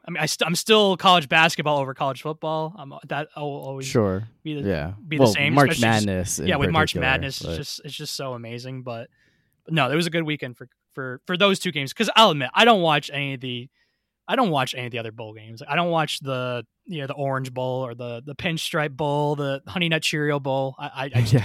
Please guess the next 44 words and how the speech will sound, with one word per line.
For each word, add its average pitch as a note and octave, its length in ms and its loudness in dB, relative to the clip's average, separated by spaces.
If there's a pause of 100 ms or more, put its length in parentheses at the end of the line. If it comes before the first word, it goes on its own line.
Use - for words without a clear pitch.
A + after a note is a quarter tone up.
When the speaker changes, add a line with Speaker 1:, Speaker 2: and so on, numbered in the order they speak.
Speaker 1:
to-, C3 280 -2
totally F#3+ 260 6
made D3 200 4
that B2+ 120 2
one B2+ 80 0
Speaker 2:
Tony C3 220 8
Speaker 1:
up. A2 100 6
Speaker 2:
the - 40 -2
Tiger G#2 380 2
Bowl, G#2 120 2
Speaker 1:
Yeah, C#3 160 6
the E3+ 80 4
Tony G#3+ 200 4
Speaker 2:
yeah. G3+ 60 4
Speaker 1:
the G3 60 4
Tiger E3 340 2
Bowl. D#3+ 320 2
Speaker 2:
<laughs> E3 60 -2
Speaker 1:
I G3 80 4
don't F3+ 140 2
watch C#3+ 260 -2
any C#3 100 -6
of C3 60 -8
the B2+ 100 -6
other A#2 140 -8
bowl A#2 180 -8
games. A#2 460 -16
I C#3 80 -12
don't B2+ 160 -10
care B2 100 -14
about A#2+ 240 -14
them. A#2+ 140 -8
Speaker 2:
Uh-huh. A2+ 120 -2
Speaker 1:
But, C3+ 180 -4 (140)
but D#3+ 120 0
I D3+ 80 2
do F3 180 4
watch E3+ 220 4
the D#3 80 -8
college C#3+ 240 -4
football C3+ 260 -8
playoff, C3 440 -10
and A#2+ 140 -14
yeah, G#2+ 180 -14